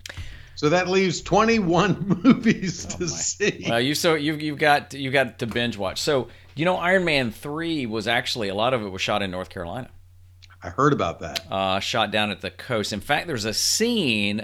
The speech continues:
Speaker 2: and I, if, <clears throat> if, uh, if you wanna leave us a comment, dadgummit, you comment. Um, but I don't know if anybody knew this or not, but
Speaker 1: Hey,
Speaker 2: the
Speaker 1: sell me on it. I welcome your comments. Sell me on this.
Speaker 2: Iron Man three, uh,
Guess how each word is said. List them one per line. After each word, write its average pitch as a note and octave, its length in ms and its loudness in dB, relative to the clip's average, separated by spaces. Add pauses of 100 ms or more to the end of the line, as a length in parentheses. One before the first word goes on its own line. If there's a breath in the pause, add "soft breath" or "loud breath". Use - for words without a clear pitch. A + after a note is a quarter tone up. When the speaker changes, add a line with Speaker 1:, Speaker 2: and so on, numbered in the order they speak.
Speaker 2:
and G#2+ 500 -2
I, C#3 140 -2
if, D3 260 -4 (800 loud breath)
<clears throat> F3+ 260 4 (880)
if, C3+ 240 0
uh, B2 180 8
if C#3+ 180 2
you G#3+ 100 6
wanna A#3 180 4
leave A3+ 160 4
us F#3 140 2
a D#3+ 60 0
comment, D#3+ 500 0
dadgummit, A2 580 -2
you F2+ 80 -8
comment. E2+ 480 -16 (100)
Um, G2+ 640 0
but A#2 120 2
I C3 80 0
don't D#3+ 100 2
know D3 80 4
if C3 140 -4
anybody A2+ 420 2
knew A2+ 220 -2
this G#2+ 260 -2
or F#2+ 60 -8
not, F2 340 -8
but G2 140 0
Speaker 1:
Hey, G2 60 4
Speaker 2:
the D#3+ 60 2
Speaker 1:
sell G3+ 240 4
me A#3 140 4
on C#3 140 4
it. - 20 2
I B2+ 80 4
welcome G3 380 4
your D3 100 6
comments. E3+ 420 2
Sell F3 280 4
me F#3 160 6
on A2+ 180 2
this. E2 480 -6
Speaker 2:
Iron G3 300 4
Man F#3 220 4
three, C#3+ 520 2
uh, - 100 -12